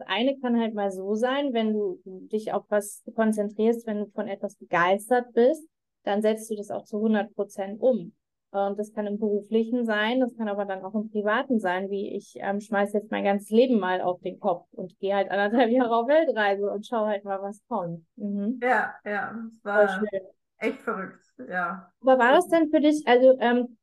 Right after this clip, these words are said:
Speaker 1: meistens ist es ja so, wenn wir so einen Schritt gehen, dann sind wir erstmal kreuzunglücklich. Also bei vielen Menschen ist es so, dass
Speaker 2: Mhm.
Speaker 1: so dieser, dieser Break, dieser Bruch dann halt kommt, wenn man wirklich merkt, ich bin,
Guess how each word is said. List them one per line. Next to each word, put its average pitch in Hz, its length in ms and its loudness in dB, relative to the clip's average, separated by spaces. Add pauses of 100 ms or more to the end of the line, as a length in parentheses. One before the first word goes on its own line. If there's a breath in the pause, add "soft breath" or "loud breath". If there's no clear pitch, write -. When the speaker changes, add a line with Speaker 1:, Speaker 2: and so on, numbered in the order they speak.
Speaker 1:
meistens 320 420 0
ist 302 100 0
es 294 140 -2
ja 269 160 2
so, 247 120 0
wenn 262 140 4
wir 277 120 2
so 254 80 4
einen 254 80 -2
Schritt 262 320 -4
gehen, 240 220 0
dann 220 180 -2
sind 262 180 0
wir 254 80 0
erstmal 226 400 -6
kreuzunglücklich. 202 960 -4
Also 196 140 -4
bei 214 240 0
vielen 285 320 4
Menschen 208 360 -2
ist - 180 -12
es 180 160 -16
so, 180 180 -6
dass 196 160 0
Speaker 2:
Mhm. 269 60 -6
Speaker 1:
so 202 100 2
dieser, 208 360 4
dieser 202 340 2
Break, 226 600 2
dieser 208 220 -2
Bruch 233 320 -2
dann 226 240 -2
halt 208 220 -4
kommt, 226 260 -2
wenn 214 100 -4
man 202 180 -4
wirklich 220 360 -4
merkt, 202 300 -4 (460)
ich 226 200 -8
bin, 226 480 2